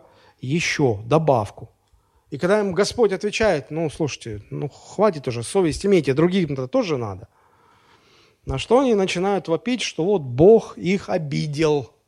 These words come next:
Бог их разочаровал, Бог с ними поступил несправедливо. Почему? Ну, потому что такова человеческая природа. Такова человеческая природа.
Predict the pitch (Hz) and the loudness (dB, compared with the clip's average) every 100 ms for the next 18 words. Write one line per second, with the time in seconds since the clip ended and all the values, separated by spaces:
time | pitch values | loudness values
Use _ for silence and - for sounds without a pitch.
0 | _ - _ _ _ _ - 147 170 165 | _ -20 _ _ _ _ -2 -2 0 -4
1 | - - 147 143 139 147 - 147 147 214 | -8 -12 -8 -6 -2 -4 -2 -2 2 4
2 | 247 214 156 147 151 139 135 - 139 139 | 4 2 -2 -2 -8 -8 -8 -8 -6 -6
3 | 123 - 131 135 190 247 226 196 - _ | -8 -8 -6 -4 -2 2 2 0 -12 _
4 | _ _ _ - _ _ - 170 - 220 | _ _ _ -20 _ _ -10 -8 -6 -4
5 | 147 156 202 254 262 247 247 226 214 233 | -4 -6 -8 -8 -6 -6 -8 -10 -10 -6
6 | 233 110 107 _ - 170 170 160 - 147 | -4 -6 -8 _ -8 -4 -4 -4 -8 -8
7 | 135 147 139 127 113 - _ _ _ - | -6 -6 -6 -8 -12 -18 _ _ _ -20
8 | - 147 143 - 135 123 - - 123 135 | -8 -2 -2 -2 -6 -6 -8 -12 -8 -8
9 | 127 117 110 | -6 -8 -12